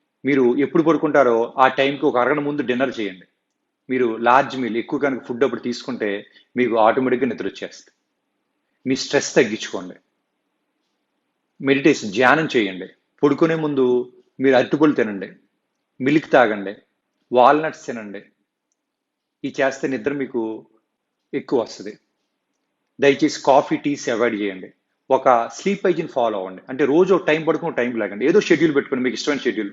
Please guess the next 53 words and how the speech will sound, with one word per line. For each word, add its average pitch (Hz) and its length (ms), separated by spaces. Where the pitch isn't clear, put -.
For 127 120
example, 127 400
రోజు 151 280
టెన్ 139 300
పడుకుంటారు, 131 380
సిక్స్ - 300
లెగుస్తారు, 104 400
ఎయిట్ 135 180
అవర్స్ 120 220
స్లీప్. 104 200
రోజు 185 180
టైమ్ 165 300
షెడ్యూల్ 151 260
స్టిక్ - 380
అవ్వాలి. 98 260
ఓ 139 40
రోజు 147 260
టెన్ 139 200
పడుకుంటాం, 135 360
ఓ - 20
రోజు 135 220
ఎయిట్ 131 220
పడుకుంటాం, 127 340
ఓ 123 40
రోజు 135 180
ట్వెల్వ్ 135 240
పడుకుంటాం, 127 340
ఓ 123 40
రోజు 131 120
రెండుకి 135 280
పడుకుంటాం, 123 380
ఒక 127 120
రోజు 135 180
ఆరింటికి 127 300
లేచిపోతాం, 127 440
ఓ - 20
రోజు 127 140
నాలుగింటికి 127 260
లేచిపోతాం, 123 300
అలా 127 140
చేయకూడదు. 107 320
ఏదో 180 160
ఒక 226 60
షెడ్యూల్, 113 380
మీకు 131 220
ఇష్టమైన 151 240
స్లీప్ 139 280
షెడ్యూల్, 139 280
at 175 220
least 147 220
ఎయిట్ 127 160
అవర్స్ 123 220
స్లీప్, 120 360